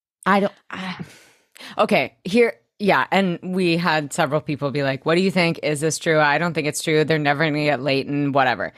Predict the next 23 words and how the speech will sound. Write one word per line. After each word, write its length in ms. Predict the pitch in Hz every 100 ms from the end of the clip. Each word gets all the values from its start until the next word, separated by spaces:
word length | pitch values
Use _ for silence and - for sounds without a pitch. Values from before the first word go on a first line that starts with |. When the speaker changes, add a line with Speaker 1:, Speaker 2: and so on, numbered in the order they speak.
| - - -
Speaker 1:
Yeah. 80 | 269
Speaker 2:
Here's 160 | 247
what 100 | 214
I 100 | 143
think. 240 | 123 113 - _
<clears throat> 320 | 226 226 190 127 _ _ - - -
When 240 | 190 196 190
they 480 | 196 214 254 269 -
canceled 420 | 196 175 185 175
that 140 | 175
reboot 440 | 147 135 113 117 127 _ _ _
Speaker 1:
Mm-hmm. 320 | 151 151 147 165 _ _ _ _ _ _
Speaker 2:
and 160 | 170 160
they 100 | 156
did, 340 | 135 165 165 -
and 140 | 175 160
they 80 | 156
renewed 480 | 160 156 156 170
And 160 | 185 180
Just 240 | 160 143 165
Like 160 | 160
That, 300 | 139 120 117 _ _ _ _ 151
Speaker 1:
Mm-hmm. 420 | 135 139 139